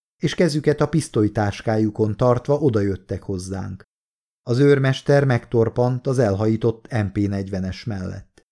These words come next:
Egy darabig a géppisztolyt nézte, aztán Kóljára pillantott. „A mesterlövészeink kiszúrták, hogy német fegyveretek van. Helyesen jártak el.” „Te mesterlövésznek nevezed az ilyet?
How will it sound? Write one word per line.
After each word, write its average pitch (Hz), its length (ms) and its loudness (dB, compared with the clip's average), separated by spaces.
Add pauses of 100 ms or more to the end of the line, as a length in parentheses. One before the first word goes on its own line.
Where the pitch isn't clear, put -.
(500)
Egy 131 180 0
darabig 117 420 2
a 98 120 -2
géppisztolyt 127 680 0
nézte, 139 540 -2 (340)
aztán 139 360 -2
Kóljára 98 500 0
pillantott. 98 800 -8 (920)
„A 160 60 -2
mesterlövészeink 131 1000 2
kiszúrták, 117 680 0
hogy 135 120 2
német 127 380 0
fegyveretek 98 640 -6
van. 95 300 -12 (340)
Helyesen 135 460 2
jártak 95 500 -8
el.” 90 240 -16 (920)
„Te 202 100 -2
mesterlövésznek 185 1000 4
nevezed 123 440 2
az 95 160 -4
ilyet? 123 420 -2